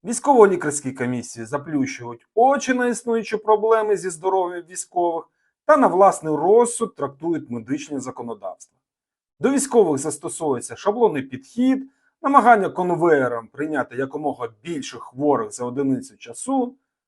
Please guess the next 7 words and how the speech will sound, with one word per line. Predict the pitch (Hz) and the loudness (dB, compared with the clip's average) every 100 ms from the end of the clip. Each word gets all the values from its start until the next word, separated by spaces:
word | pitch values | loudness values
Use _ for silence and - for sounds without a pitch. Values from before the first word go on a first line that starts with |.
| _ - | _ 2
та | 247 | 2
відзвітувати | 214 151 156 147 139 127 110 107 | 2 -4 -4 -2 4 6 4 -2
перед | 113 113 - | -8 -6 -6
командуванням | - 185 269 269 247 240 233 233 214 _ _ - | -8 0 2 4 4 4 4 0 -4 _ _ -2
про | 254 | 0
виконання | 202 143 135 131 135 139 135 | 0 -2 -2 -2 -2 -2 -4
плану. | 135 107 98 - | -6 -6 -6 -8